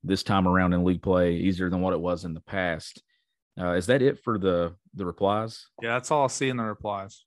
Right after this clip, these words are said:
Speaker 1: Well, we had one from Ron that was about Shaedon Sharpe and, and D Ms, and obviously to ask about when he'd be eligible to practice and play. And, you know, you mentioned Kyle's report. So we've already pretty much answered,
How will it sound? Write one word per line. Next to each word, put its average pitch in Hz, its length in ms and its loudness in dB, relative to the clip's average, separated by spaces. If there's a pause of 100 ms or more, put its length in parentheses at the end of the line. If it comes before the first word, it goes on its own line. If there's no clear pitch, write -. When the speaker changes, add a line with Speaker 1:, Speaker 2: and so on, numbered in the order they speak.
Speaker 1:
Well, 117 260 2
we 110 160 2
had 143 220 2
one 135 180 0
from 104 260 -4
Ron 98 440 0
that 90 120 -6
was 95 160 -8
about 92 280 0
Shaedon 92 360 -2
Sharpe 92 360 -2
and, 87 180 -6
and 90 220 -6
D 90 200 0
Ms, 87 380 -4
and 87 280 -6 (640)
obviously 95 420 0
to 92 60 4
ask 92 220 2
about 85 240 -2
when 92 120 -4
he'd 90 140 -4
be 87 120 -2
eligible 90 400 -2
to 82 60 -6
practice 90 460 -2
and 85 120 -10
play. 90 260 0
And, 85 80 0
you 85 60 -2
know, 85 180 0
you 90 160 -4
mentioned 87 320 -2
Kyle's 85 320 0
report. 87 540 -2
So 85 200 -2
we've 90 200 -2
already 92 220 2
pretty 95 240 -8
much 87 260 -6
answered, 95 560 -4